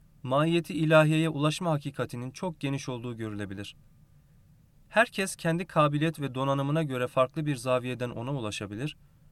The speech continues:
onun varidatını duyup zevk edebilir. Her kurbet namzedi, kendi ruh ve kalp aynasının vüs'ati ölçüsünde onu idrak edebilir, iman ve marifetullah'taki derinliği,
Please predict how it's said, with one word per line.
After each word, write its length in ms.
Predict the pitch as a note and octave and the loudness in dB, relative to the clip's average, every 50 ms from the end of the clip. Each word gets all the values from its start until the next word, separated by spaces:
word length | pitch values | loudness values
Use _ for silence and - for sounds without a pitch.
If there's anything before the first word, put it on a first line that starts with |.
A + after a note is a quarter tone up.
| - - - - - | -20 -20 -20 -10 -4
onun 320 | - C3 D#3 F3 E3+ D3 | 0 0 2 2 2 4
varidatını 720 | C3+ C#3+ D3 D3 D3 D3 C#3+ D3 C#3+ C#3+ - D#3+ D#3+ D3+ | 6 6 6 6 6 4 4 4 4 4 2 0 0 0
duyup 240 | C3+ C3 D3+ D#3+ C#3+ | 0 0 -2 -2 -2
zevk 300 | A#2+ C3 C3+ B2+ - - | -2 -2 -4 -4 -4 -4
edebilir. 460 | A2 G2+ G#2 F#2+ G2 F#2 G2+ - - - - _ - - - - _ _ - - - - - - - _ _ - - - | -4 -4 -4 -4 -4 -6 -8 -10 -12 -16 -20 _ -20 -20 -20 -20 _ _ -20 -20 -20 -20 -20 -20 -20 _ _ -20 -20 -12
Her 260 | - - F#3 G#3 G#3 | -2 0 0 0 0
kurbet 440 | - - - E3 D#3 D#3+ F#3+ F3 - | -2 -4 -4 -4 -2 -2 -4 -4 0
namzedi, 640 | D3 C#3 C3+ C3 A#2+ A2+ A2+ G#2+ G#2 A#2+ C#3+ E3+ - - - - - - - - - | 0 2 2 2 0 -2 -6 -4 -4 -6 -6 -6 -8 -14 -20 -20 -20 -20 -20 -20 -8
kendi 380 | - - D3 D#3+ E3+ E3 E3+ D#3 | -2 2 2 2 2 2 0 0
ruh 260 | D#3 F#3 F#3+ F3 D#3 | 0 -2 -2 -2 -2
ve 140 | C#3+ C#3 C#3+ | -2 -4 0
kalp 300 | - E3 E3+ F3 - - | 2 2 2 4 2 0
aynasının 600 | C#3 C3+ C3 C3 B2+ - C#3 C#3 C#3 C3 A#2 A2+ | 0 0 0 -4 -4 -4 -4 -2 -2 -4 -4 -6
vüs'ati 420 | B2+ B2+ - - B2+ B2+ - E3 | -8 -8 -4 -4 -4 -2 -2 -4
ölçüsünde 480 | D3 C3+ B2+ - - - B2 A#2+ A#2 A#2+ | -6 -6 -6 -8 -10 -10 -8 -8 -8 -8
onu 240 | - B2 C3 C3+ | -6 -6 -8 -8
idrak 480 | - - G#2 G#2+ B2 A#2+ C#3 D3+ D3 - | -8 -10 -10 -6 -2 0 0 0 0 -4
edebilir, 500 | A2 G2+ G2+ F#2+ G2+ G2+ B2 D#3 - - - _ - - _ _ - - - - _ - - - - - | -6 -6 -6 -6 -4 -6 -6 -6 -8 -10 -16 _ -20 -20 _ _ -20 -20 -20 -20 _ -20 -20 -20 -12 -4
iman 420 | - C#3 D3+ D#3+ E3+ F#3 G#3 G3+ F#3 | 0 2 2 4 4 2 2 2 0
ve 100 | F3+ E3+ | 0 2
marifetullah'taki 1080 | D#3+ D3+ D3+ D#3 D#3+ D#3+ - E3 D#3 - D#3+ D3+ D3+ D#3+ D3 D3 D#3 D3+ - E3+ C#3+ | 2 4 4 4 4 2 0 -4 -4 -2 -2 0 0 0 0 -2 -4 -4 -4 -4 -2
derinliği, 600 | C#3+ C3+ B2 B2 A2+ A2 G#2 G#2 G2+ G#2 B2+ D3+ | -2 -4 -4 -4 -4 -4 -4 -2 -2 -2 -2 -4